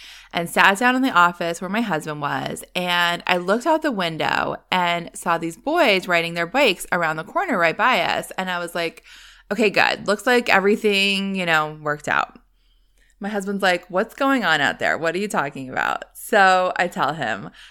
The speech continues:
I was walking down the street and there's three boys, maybe, like, thirty yards in front of me. Two are on bikes. One's on a scooter, probably between, like, eight and ten, like, maybe two ten-year-old friends and the younger brother or something.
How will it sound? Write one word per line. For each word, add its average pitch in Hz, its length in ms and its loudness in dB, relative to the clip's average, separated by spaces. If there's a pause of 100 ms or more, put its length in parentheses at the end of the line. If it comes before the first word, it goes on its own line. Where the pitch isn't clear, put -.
(120)
I 165 60 -2
was 170 160 -4
walking 170 380 2
down 294 160 2
the 392 100 -4
street 147 720 -4
and 156 400 0
there's 160 220 -4
three 180 280 -4
boys, 175 720 2
maybe, 147 380 -10
like, 135 240 -8
thirty 156 420 -6
yards 151 460 2
in 185 100 -6
front 151 260 -4
of 120 60 -10
me. 123 440 -12 (500)
Two 185 260 -4
are 185 80 4
on 254 240 4
bikes. 180 560 4
One's 156 300 -2
on 190 160 0
a 240 40 -2
scooter, 180 760 0
probably 160 420 -4
between, 180 360 -4
like, 160 260 -10
eight 147 240 -4
and 185 120 -2
ten, 147 720 -4
like, 156 240 -6
maybe 175 340 -8
two 175 800 0
ten-year-old 156 600 -4
friends 147 580 -2
and 151 140 -6
the 147 80 -8
younger 143 260 -4
brother 135 440 0
or 156 80 -2
something. 165 520 -6